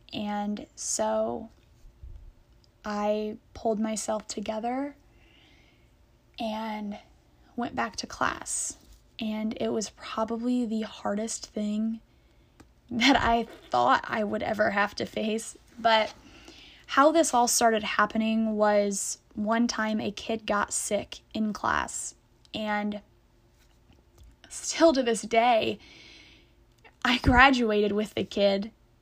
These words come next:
and he knew, he didn't know he did anything wrong because he really didn't,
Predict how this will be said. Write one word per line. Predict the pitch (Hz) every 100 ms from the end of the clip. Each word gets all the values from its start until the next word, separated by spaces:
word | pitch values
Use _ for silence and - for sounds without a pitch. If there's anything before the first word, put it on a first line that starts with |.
| -
and | 233 226
he | 294
knew, | 330 294 294 269
he | 220 285
didn't | 349 285
know | 247 311
he | 254
did | 233
anything | 233 226 220 214 202
wrong | 202 233 226 220
because | 220 - 269
he | 269
really | 269 320 339
didn't, | 208 214 277 202 240